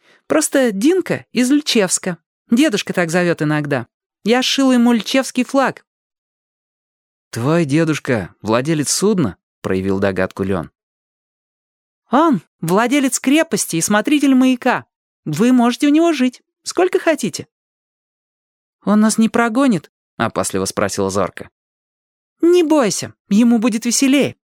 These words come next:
«Крепость и маяк — это весьма романтично». Лен опять подпустил в разговор светскую тональность. «А ты думал?» И она, прихватив юбочку, поехала с постамента, будто с ледяной горки.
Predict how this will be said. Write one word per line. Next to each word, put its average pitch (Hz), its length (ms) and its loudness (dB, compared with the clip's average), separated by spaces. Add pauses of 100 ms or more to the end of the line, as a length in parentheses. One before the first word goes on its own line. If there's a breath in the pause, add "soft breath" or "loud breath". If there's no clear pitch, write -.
(920)
«Крепость 139 580 -2
и 120 40 2
маяк — 110 540 -2 (260)
это 143 300 -4
весьма 196 420 2
романтично». 190 840 -2 (520)
Лен 90 280 0
опять 127 340 -2
подпустил - 520 -2
в 101 40 -2
разговор 104 440 0
светскую 107 460 -4
тональность. 95 600 -6 (800)
«А 320 160 2
ты 285 240 0
думал?» 139 460 0 (400)
И - 80 -8
она, 104 340 -2 (140)
прихватив 131 520 -2
юбочку, 180 440 -4
поехала 139 680 0
с - 80 -2
постамента, 117 640 -2
будто 131 360 -6
с - 100 -4
ледяной 110 380 0
горки. 101 440 -4